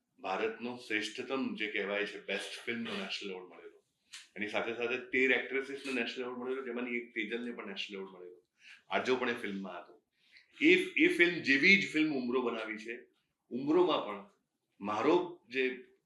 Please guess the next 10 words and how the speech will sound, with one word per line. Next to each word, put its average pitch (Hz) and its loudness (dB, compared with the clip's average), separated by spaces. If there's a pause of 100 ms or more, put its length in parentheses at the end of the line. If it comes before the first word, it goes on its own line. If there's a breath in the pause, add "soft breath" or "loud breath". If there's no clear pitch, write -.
(140)
અ, 98 -2 (300)
ઉદ્દેશ્ય 143 4
છે 131 -2
એવો 123 4
છે 127 0
કે 156 -2
તમને 175 -4
બહુ 180 0
મજા 117 2
આવે. - 0